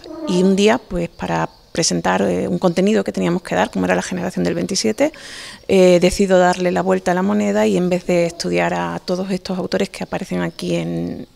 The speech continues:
eh, en el expositor, eh, Alberti, Lorca, etcétera, pues decido estudiar esta generación del veintisiete, pero desde la visión de la mujer. Porque, bueno, tras investigar sobre ellas,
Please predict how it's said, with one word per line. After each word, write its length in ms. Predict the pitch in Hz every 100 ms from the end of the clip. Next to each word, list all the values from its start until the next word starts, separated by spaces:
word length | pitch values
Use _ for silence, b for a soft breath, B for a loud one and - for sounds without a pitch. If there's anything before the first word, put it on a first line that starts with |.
| -
eh, 280 | - - - -
en 160 | 170 165
el 240 | 165 165
expositor, 520 | 165 160 180 220 269 B B B B B
eh, 180 | - 202
Alberti, 460 | 165 170 208 - 185
Lorca, 400 | 185 202 - 185
etcétera, 380 | 180 180 214 226
pues 200 | 185 175
decido 720 | 175 185 180 180 175 170 180 B B
estudiar 480 | 175 - 185 196 190
esta 160 | -
generación 500 | 190 202 196 190 202
del 140 | 190 190
veintisiete, 500 | 190 208 226 220 233
pero 340 | - 226 247 -
desde 320 | 196 - 185
la 120 | 175
visión 300 | 175 - 180
de 60 | 165
la 80 |
mujer. 300 | 156 - - - B B B B B
Porque, 760 | - 165 - 170 165 165 165 160
bueno, 260 | 175 160 160
tras 260 | - 160
investigar 600 | 175 170 165 175 175 185
sobre 420 | - 180 175 190 208
ellas, 380 | 208 208 226